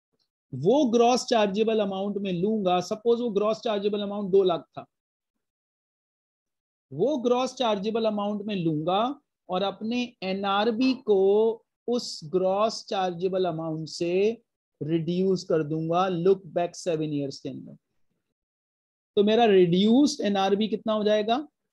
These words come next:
वन लाख ट्वेंटी फ़ाइव थाउजेंड, जो कि मैं अपने प्रोफार्मा में से minus कर दूंगा।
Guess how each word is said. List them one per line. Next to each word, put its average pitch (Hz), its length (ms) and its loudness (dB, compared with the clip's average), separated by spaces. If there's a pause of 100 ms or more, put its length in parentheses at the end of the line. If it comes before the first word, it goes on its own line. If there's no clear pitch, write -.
(300)
वन 190 220 -4
लाख 185 480 0 (180)
ट्वेंटी 175 400 -6
फ़ाइव 131 300 -6 (120)
थाउजेंड, 190 440 2 (360)
जो 185 100 4
कि 202 120 2
मैं 190 120 -2
अपने 185 200 -4
प्रोफार्मा 160 540 -2
में 156 120 -2
से 233 100 -2
minus 143 380 -2
कर 147 80 -4
दूंगा। 143 280 -6